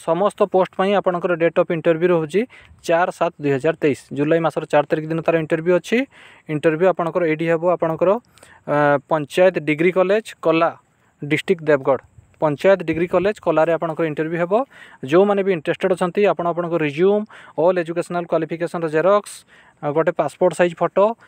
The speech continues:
ଏବଂ ସମସ୍ତ ଅରିଜିନାଲ୍ ଡକ୍ୟୁମେଣ୍ଟ ଧରିକି ଆପଣ ଚାରି ସାତ ଦୁଇ ହଜାର ତେଇଶରେ, ତେଇଶରେ ଯାଇକି ଆପଣ ଇଣ୍ଟରଭ୍ୟୁ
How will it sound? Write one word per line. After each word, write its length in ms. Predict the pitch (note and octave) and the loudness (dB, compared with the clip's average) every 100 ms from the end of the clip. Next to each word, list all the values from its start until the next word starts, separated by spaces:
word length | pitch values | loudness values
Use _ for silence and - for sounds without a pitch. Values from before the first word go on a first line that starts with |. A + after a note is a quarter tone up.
| _ - | _ -2
ଏବଂ 240 | D#3+ E3 - | 0 -2 -2
ସମସ୍ତ 460 | - D#3 F#3+ - | -4 -2 -2 0
ଅରିଜିନାଲ୍ 460 | F#3+ D#3 C#3+ F3 F3 | 2 2 0 -2 -2
ଡକ୍ୟୁମେଣ୍ଟ 360 | D#3+ E3 F3 E3 | -2 -2 0 2
ଧରିକି 420 | E3 D#3+ F#3+ B3+ - - - | 0 0 -4 -4 -10 -20 -8
ଆପଣ 320 | D3+ F#3 E3+ - _ _ _ | -4 0 -2 -2 _ _ _
ଚାରି 320 | F3 F3 F#3 | 0 2 2
ସାତ 220 | - F3 | -2 -2
ଦୁଇ 160 | D#3+ D#3 | 0 0
ହଜାର 180 | D#3 E3 | 0 0
ତେଇଶରେ, 320 | D#3+ E3 F#3 F3 E3 - - D3 - | 0 0 0 -4 -4 -16 -14 -14 -4
ତେଇଶରେ 480 | E3 F3 - F3 E3 | -2 0 0 0 2
ଯାଇକି 300 | E3 E3 F3 | 2 2 -2
ଆପଣ 220 | D#3+ D#3+ | -2 -6
ଇଣ୍ଟରଭ୍ୟୁ 460 | D3 B2+ B2 F#3+ | -6 -6 -2 -2